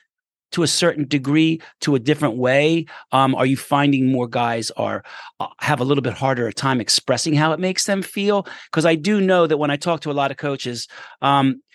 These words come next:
you know, you meant, the first thing you mentioned was social media. And, you know, kids are, kids are used to the, you know, everything being so immediate, the immediacy of everything. Um, it also, I think, builds a lot of,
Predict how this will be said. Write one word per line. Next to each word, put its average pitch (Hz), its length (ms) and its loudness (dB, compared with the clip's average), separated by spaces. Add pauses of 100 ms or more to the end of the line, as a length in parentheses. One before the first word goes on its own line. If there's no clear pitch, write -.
(120)
you 165 140 4
know, 160 100 4
you 143 200 2
meant, 147 240 0
the 135 80 -10
first 175 320 -2
thing 147 140 -2
you 135 80 2
mentioned 127 400 -6
was 101 140 -6
social 95 320 -4
media. 69 400 -12 (340)
And, 127 320 0 (280)
you 143 120 0
know, 117 240 -4 (240)
kids 156 220 2
are, 147 100 4 (160)
kids 156 240 0
are 147 60 4
used 139 320 -2
to 135 80 -2
the, 117 100 -4
you 113 240 -4
know, 110 200 -4 (260)
everything 139 380 2
being 123 220 -2
so 123 300 0
immediate, 120 540 -2
the 117 80 -4
immediacy 120 640 2
of 87 100 -10
everything. - 480 -16 (280)
Um, 127 200 2 (200)
it 131 80 2
also, 160 280 2
I 123 80 0
think, 131 360 -4
builds 131 360 0
a 131 80 -4
lot 127 280 0
of, 113 320 -4